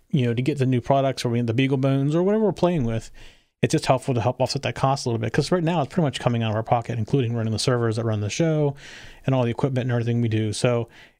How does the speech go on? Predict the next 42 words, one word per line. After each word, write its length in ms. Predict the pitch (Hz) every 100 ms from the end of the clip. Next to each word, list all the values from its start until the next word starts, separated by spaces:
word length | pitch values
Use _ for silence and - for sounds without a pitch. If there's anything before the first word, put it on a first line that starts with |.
| _ _
anything 340 | 170 170 170 151
we 120 | 139
get 240 | 131 131 -
as 120 | -
far 260 | - 127
as 100 | 123
a 60 | 120
little 200 | 127 135
residual 420 | 131 117 120 131
from 200 | 113 117
you 240 | 117 120 117
buying 320 | 117 127 131
a 40 |
product, 540 | - 123 113 113 - - - - _
uh, 120 | - 110
through 160 | 123
Amazon 440 | 113 113 113 110 135
is 120 | 170
helpful 260 | 240 -
to 100 | -
us, 260 | 113 - - -
and 200 | 160 151
it 100 | 165
doesn't 240 | 196 196
cost 280 | - 175 -
you 100 | 165
anything. 360 | 139 135 117 113
It 180 | 123 127
just, 180 | 147
and 300 | 135 160 139
it's 120 | 139 -
not 140 | 214
really 160 | 147 127
a 60 |
lot. 260 | 117 123 151
It's 120 | -
only 140 | 170
like 140 | 160 143
three 160 | -
or 60 | 143
four 120 | -
percent, 440 | 123 127 123 117